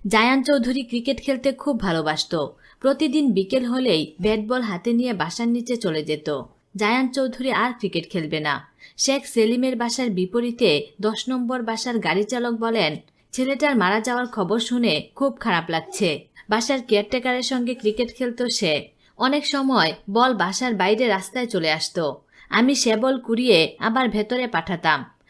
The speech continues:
ছেলেটা প্রতিদিন বিকেল হলেই বল ও ব্যাট নিয়ে নিচে নেমে আসতো।"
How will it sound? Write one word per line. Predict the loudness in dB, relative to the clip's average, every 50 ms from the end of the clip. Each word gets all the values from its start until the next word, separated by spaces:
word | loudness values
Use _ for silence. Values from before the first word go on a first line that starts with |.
| -20 -20 _
ছেলেটা | -4 -2 0 0 2 2 2 0
প্রতিদিন | 0 0 0 0 0 -2 -4 -2 0 0 2
বিকেল | 2 2 2 2 0 0 0
হলেই | 0 0 2 4 4 2 2 -2 -8 -8
বল | -2 0 2 2 2 2
ও | 4 4 4
ব্যাট | 2 2 0 -2 0 2 2
নিয়ে | 2 2 4
নিচে | 2 0 0 -2 -2 -4
নেমে | -4 -4 -4 -4
আসতো।" | -4 -6 -6 -8 -6 -4 -4 -4